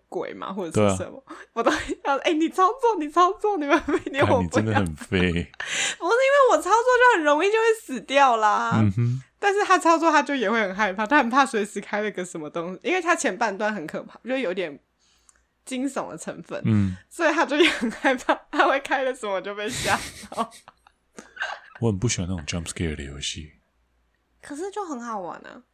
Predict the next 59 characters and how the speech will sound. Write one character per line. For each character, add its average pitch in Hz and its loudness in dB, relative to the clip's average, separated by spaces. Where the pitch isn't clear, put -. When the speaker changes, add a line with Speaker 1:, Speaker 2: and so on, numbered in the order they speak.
Speaker 2:
我 85 -6
不 - -10
行。 - -10
Speaker 1:
像 381 -8
是， - -14
所 403 -4
以 427 2
你 359 -2
没 233 -4
有 220 -2
玩 160 -4
返 - -10
校？ - -12
Speaker 2:
我 95 0
没 90 0
有 87 0
玩。 82 -4
Speaker 1:
你 - -2
也 302 0
没 247 -4
有 247 -4
玩 170 -6
还 185 -10
愿？ 107 -12
Speaker 2:
你 107 -4
知 107 -2
道 143 4
我 104 4
光 113 0
是， 104 2
Speaker 1:
哎， - -12
那 311 -2
我 262 -2
们 220 -8
改 151 -6
天 185 -4
来 151 -4
玩 - -8
一 - -16
下。 - -12
Speaker 2:
好。 - -2
Speaker 1:
黄-， 185 -8
那 269 -4
个 196 2
我 180 -4
男 180 -4
友 180 -2
Steam 180 -10
上 180 -6
面 147 -10
有。 117 -10
Speaker 2:
好。 - -4
<laughs> - -20
我 92 -2
为 92 -2
什 90 -8
么 76 -10
这 80 -6
样？ 69 -8